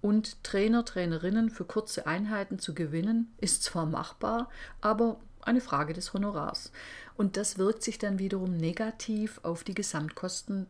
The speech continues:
des Trainings aus. Es wird künftig verstärkt darum gehen, Präsenzveranstaltungen und Online-Kom-, Formate zu kombinieren, das sogenannte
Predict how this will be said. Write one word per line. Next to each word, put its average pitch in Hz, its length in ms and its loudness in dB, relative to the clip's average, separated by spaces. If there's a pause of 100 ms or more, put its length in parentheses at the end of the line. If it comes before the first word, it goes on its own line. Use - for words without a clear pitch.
des 202 140 -4
Trainings 143 460 -6
aus. - 380 -8 (1120)
Es - 160 -6
wird - 140 -2
künftig 269 460 6
verstärkt 196 680 0
darum 185 260 -2
gehen, 208 440 2
Präsenzveranstaltungen 214 1600 -2 (280)
und - 180 0 (100)
Online-Kom-, 196 720 0 (280)
Formate 175 580 -2
zu - 140 -8
kombinieren, 165 720 -2
das 160 140 -8
sogenannte 170 580 -4